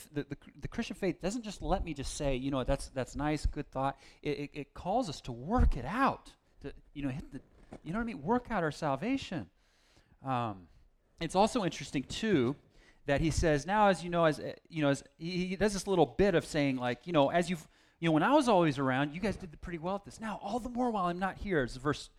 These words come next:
twelve, verse thirteen. "You guys gotta really work on this. Work out your faith." He said, "You gotta keep yourself accountable. You gotta ke-, you gotta work on this. This is something you gotta,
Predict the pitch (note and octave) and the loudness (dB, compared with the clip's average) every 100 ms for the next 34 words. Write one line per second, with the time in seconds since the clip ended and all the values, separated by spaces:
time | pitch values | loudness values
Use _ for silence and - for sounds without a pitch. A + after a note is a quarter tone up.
0 | - - - E3 D3+ C3 C3 - D3 - | -20 -20 -4 4 4 4 -2 -4 -6 -6
1 | E3+ C#3+ F3 A#3+ - G3+ F3+ B3 A3 G3+ | -8 -8 -6 -2 -2 -2 -6 -6 -6 -2
2 | A#3+ A3+ F3 - A#3+ A#3+ A3+ F#3+ G#3+ - | -2 -2 -8 0 0 0 -4 -6 -14 -18
3 | - - - F3 D#3 C#3 F#3+ F#3 F3+ G#3 | -20 -6 0 0 0 -2 -4 -10 -8 -6
4 | G3+ - B3 C#4+ F3+ D#3 D3 - D#3 D3+ | -8 -6 -2 -2 -2 -2 -2 -4 -10 -4
5 | D#3+ F3 G3+ C4 C4+ G3+ B2 C#3+ - G3 | -2 0 2 0 0 -4 -4 -6 -4 -4
6 | G3+ F3 E3+ E3+ D3+ | -4 -6 -2 0 -2